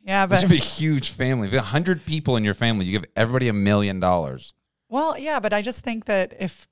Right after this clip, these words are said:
Speaker 1: if it's a fantastical quantity of money, it shouldn't just be my fantasy. That's being, f-, it should be, you know.
Speaker 2: Yeah, yeah, no.
Speaker 1: You know, I should share it, you know.
Speaker 2: Okay.
Speaker 1: I don't know.
Speaker 2: That's, n-, n-, y-,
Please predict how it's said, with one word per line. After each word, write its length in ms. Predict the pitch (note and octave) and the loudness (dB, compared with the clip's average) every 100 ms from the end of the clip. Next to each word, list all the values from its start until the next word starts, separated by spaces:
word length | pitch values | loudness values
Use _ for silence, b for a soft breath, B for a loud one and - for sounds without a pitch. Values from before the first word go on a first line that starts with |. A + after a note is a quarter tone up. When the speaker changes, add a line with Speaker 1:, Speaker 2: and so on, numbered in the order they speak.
| - | -10
Speaker 1:
if 200 | G3 - | -8 -6
it's 200 | F#3 G3 | -6 -6
a 40 | |
fantastical 1080 | - F#3+ F3 B3 B3+ - A#3 G#3 F#3+ F#3 - _ | -4 -6 -6 -6 -6 -8 -8 -6 -6 -6 -10 _
quantity 500 | - G3 F#3 - F3+ | -4 -4 -4 -6 -6
of 100 | D#3+ | -4
money, 320 | E3+ E3+ D#3+ - | -2 -4 -4 -10
it 80 | - | -10
shouldn't 280 | G3+ G3 | -10 -8
just 180 | F#3 - | -8 -6
be 100 | F3 | -6
my 220 | D#3+ D#3+ | -4 -4
fantasy. 540 | D#3 - - F3 - - | -6 -10 -12 -12 -12 -12
That's 280 | - - - | -14 -14 -12
being, 220 | G3+ F#3+ | -10 -10
f-, 120 | - A#3+ | -8 -6
it 140 | A3+ | -6
should 120 | A#3 | -8
be, 200 | C4+ C4 | -10 -12
you 140 | - C#4 | -8 -8
know. 180 | D4 - | -8 -2
Speaker 2:
Yeah, 280 | E3+ A3+ D3 | 0 0 -2
yeah, 140 | C#3+ D#3+ | -4 -4
no. 140 | C#3 E2+ | -6 -8
Speaker 1:
You 100 | A#3 | -6
know, 260 | F#3 G3 G3+ B B B - | -6 -6 -12 B B B -6
I 80 | |
should 180 | C4 B3 | -6 -8
share 280 | - E4+ C#4+ | -12 -12 -14
it, 160 | - - | -14 -12
you 140 | G#3 | -8
know. 220 | F#3+ G#3+ G#3+ | -6 -8 -8
Speaker 2:
Okay. 340 | - A2+ C3 - _ _ | -2 0 0 -4 _ _
Speaker 1:
I 100 | G#3+ | -6
don't 140 | A3+ E3 | -4 -4
know. 180 | D#3 - | -6 2
Speaker 2:
That's, 240 | B2 C3+ | 4 4
n-, 80 | C#3+ | 0
n-, 120 | D3 | -6
y-, 60 | D3 | -8